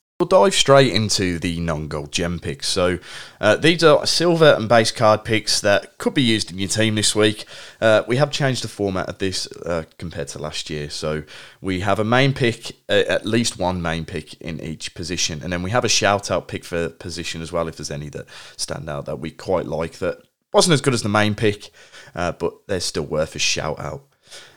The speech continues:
Uh, we'll start with the defenders, and there's only a main pick for this one. And, uh, even with the pending threat of Liverpool's attack,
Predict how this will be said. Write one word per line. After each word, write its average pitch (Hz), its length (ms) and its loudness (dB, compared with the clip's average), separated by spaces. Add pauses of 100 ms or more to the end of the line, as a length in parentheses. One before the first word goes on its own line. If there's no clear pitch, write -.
(140)
Uh, 117 200 4
we'll 156 80 -4
start 147 320 2
with 165 100 2
the 127 80 0
defenders, 110 600 0
and 113 280 2
there's 120 160 2
only 139 160 8
a 110 80 4
main 101 240 0
pick - 220 -10
for 101 100 -8
this 95 220 -2
one. 107 300 -2
And, 113 260 0
uh, 117 280 8
even 240 300 2
with 247 240 0
the 170 100 2
pending 143 520 0
threat 120 340 6
of 95 140 0
Liverpool's 90 420 -6
attack, 92 460 -2